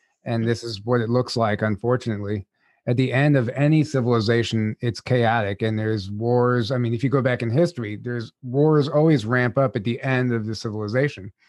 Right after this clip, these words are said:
And unfortunately, in the past, you know, this, there was always the technological side of it and the spiritual side of it. And, uh, the technological side basically surpassed because people weren't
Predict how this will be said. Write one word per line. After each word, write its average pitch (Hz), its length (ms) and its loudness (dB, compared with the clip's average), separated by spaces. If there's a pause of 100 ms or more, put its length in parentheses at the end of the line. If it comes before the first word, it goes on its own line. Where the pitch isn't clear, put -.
(440)
And 120 260 0
unfortunately, 127 720 2
in 120 120 2
the 104 80 -2
past, 143 640 2 (720)
you 131 160 2
know, 123 180 4
this, 110 320 -4 (100)
there 127 200 2
was 120 160 0
always 135 380 2
the 113 120 -2
technological 123 880 0
side 135 320 2
of 135 80 2
it 139 100 2
and 123 120 0
the 110 100 -4
spiritual 156 480 2
side 117 340 2
of 117 120 2
it. 120 160 0 (440)
And, 123 400 2
uh, 127 220 2
the 110 340 0
technological 131 720 0
side 117 400 0
basically 120 400 0
surpassed 120 560 -2
because 113 320 -2
people 120 340 -2
weren't 123 320 0